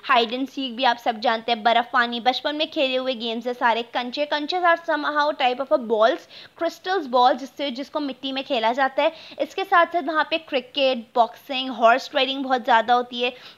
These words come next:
हॉकी बहुत ज़्यादा खेली जाती है, फुटबॉल बहुत ज़्यादा खेली जाती है। तमाम स्पोर्ट्स जो हैं वो पंजाब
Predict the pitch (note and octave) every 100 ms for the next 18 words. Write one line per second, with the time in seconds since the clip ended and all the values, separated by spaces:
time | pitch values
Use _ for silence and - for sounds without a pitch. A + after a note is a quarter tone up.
0 | - B3+ B3 D#4 D#4+ D4+ C#4 C4 C4+ C4+
1 | B3 C4 A3+ B3 C4 D4 B3 A3+ D#4+ D#4
2 | C#4 C4+ C#4 C#4+ B3 A#3+ A3+ A3+ C4+ D#4
3 | D#4+ D#4+ D#4 F4 F#4+ - - D4 - D4+
4 | D#4 F4+ - E4+ D4+ E4 F4 C#4+ B3+ A3+